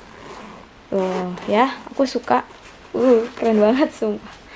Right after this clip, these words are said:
Dan ini tara, wow. Ternyata isinya banyak loh, guys. Jadi, uh, apa ini? Wah, ini kayaknya biasa ya. Untuk biar nggak jamuran apa gimana tuh.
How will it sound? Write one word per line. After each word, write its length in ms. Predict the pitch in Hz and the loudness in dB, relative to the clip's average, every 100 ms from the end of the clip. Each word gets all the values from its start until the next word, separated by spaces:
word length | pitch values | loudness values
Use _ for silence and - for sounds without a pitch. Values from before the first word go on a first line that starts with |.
| - - - - | -18 -18 -20 -6
Dan 160 | - 247 | 0 2
ini 160 | 302 311 | 2 2
tara, 880 | 403 427 415 392 359 359 359 349 359 330 | 4 6 6 6 4 4 4 4 4 4
wow. 720 | 339 359 370 370 370 370 349 - - - - | 4 4 2 2 4 2 0 -6 -20 -20 -2
Ternyata 400 | 311 311 320 359 | 4 4 4 4
isinya 560 | 311 302 330 349 349 349 | 2 0 2 2 4 4
banyak 480 | 294 330 349 359 | 4 2 0 -2
loh, 180 | 349 311 | 2 2
guys. 600 | 269 294 311 320 320 - - | 4 2 4 2 -2 -8 -10
Jadi, 400 | 254 269 311 339 - - - - - - | -4 -2 -2 -2 -6 -16 -20 -20 -14 0
uh, 160 | 247 | 2
apa 160 | 220 220 | 2 2
ini? 300 | 330 349 320 - - - - - - - - - - - - - - - | 4 4 0 -4 -18 -20 -20 -20 -20 -20 -20 -20 -20 -20 -20 -20 -20 -8
Wah, 160 | 214 214 | -2 0
ini 160 | 208 226 | 2 0
kayaknya 560 | 233 220 226 262 262 240 - | 0 2 2 2 0 -4 -4
biasa 320 | 190 190 226 | -4 -2 0
ya. 240 | 208 190 196 - - - - - - - | 0 0 -4 -12 -20 -20 -20 -20 -20 -6
Untuk 240 | 208 208 208 | -4 -2 -4
biar 240 | 196 208 202 | 0 0 0
nggak 240 | 202 190 | -2 -2
jamuran 560 | 190 185 190 185 190 196 | -2 -4 -4 -4 -4 -6
apa 160 | 202 | -8
gimana 320 | 190 190 190 196 | -8 -8 -8 -10
tuh. 200 | 214 | -10